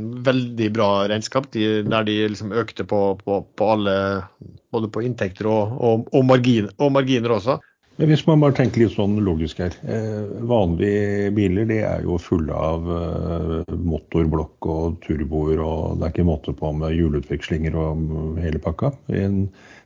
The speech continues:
Speaker 2: Tesla så har du et skall, og så har du et ratt, og så har du et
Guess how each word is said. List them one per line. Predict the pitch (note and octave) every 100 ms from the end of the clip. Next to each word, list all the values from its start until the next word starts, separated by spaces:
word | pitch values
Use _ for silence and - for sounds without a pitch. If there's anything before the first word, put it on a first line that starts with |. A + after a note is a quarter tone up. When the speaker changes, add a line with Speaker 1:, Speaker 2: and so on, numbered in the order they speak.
| -
Speaker 2:
Tesla | F2+ - C#3+
så | - A#2+
har | G2
du | F#2+
et | -
skall, | B2+ D#3 E3
og | A2+
så | G#2
har | G2
du | F#2+
et | A2+
ratt, | D3+ -
og | A2+ -
så |
har | G#2+
du |
et | G2